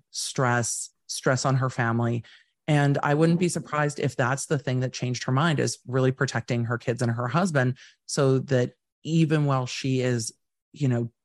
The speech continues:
dealing with being punished for the things that she's done, they can move on.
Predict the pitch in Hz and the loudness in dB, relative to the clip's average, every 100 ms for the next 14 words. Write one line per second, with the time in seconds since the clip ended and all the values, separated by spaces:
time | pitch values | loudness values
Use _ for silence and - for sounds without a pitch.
0 | _ _ - - 139 139 131 131 123 - | _ _ -16 -4 2 4 4 2 0 -2
1 | 123 120 - 131 131 - - 135 123 120 | -2 -4 -2 -2 -2 -4 -4 -2 0 0
2 | 123 120 - - 170 143 120 120 - - | -2 -4 -6 -2 0 2 0 0 -6 -20
3 | - 131 113 139 202 - 113 110 110 - | -10 -6 2 2 2 0 0 0 -4 -4
4 | - | -6